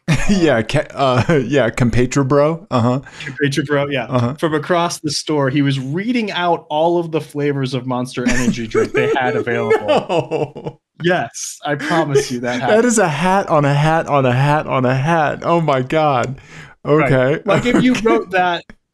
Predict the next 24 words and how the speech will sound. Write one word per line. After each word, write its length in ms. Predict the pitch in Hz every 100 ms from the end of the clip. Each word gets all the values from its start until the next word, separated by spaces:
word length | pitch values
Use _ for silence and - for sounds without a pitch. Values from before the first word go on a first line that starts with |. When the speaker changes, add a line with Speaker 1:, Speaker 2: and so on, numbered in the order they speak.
| _
Speaker 2:
if 140 | 202 202
you 160 | 240
wrote 320 | 208 208 202 202
that 240 | 185 170
in 80 | 170
a 80 | 165
story, 500 | - 190 185 165 147
someone 240 | 151 147
would 100 | 135
be 100 | 139
like, 120 | 120
"That's 220 | 170 180
a 20 | 285
little 240 | 285 254
on 140 | 233
the 60 | 220
nose." 260 | 202 123 480
Speaker 1:
<laughs> 720 | 440 - 440 440 453 - 330 - 220
Yeah. 180 | 262 131 202 226 202
Yeah. 260 | 185 143 101
No, 220 | 143 123 110
there's, 280 | 127 123 -
yeah. 260 | 131 101 - -
Okay. 460 | 143 147 131 113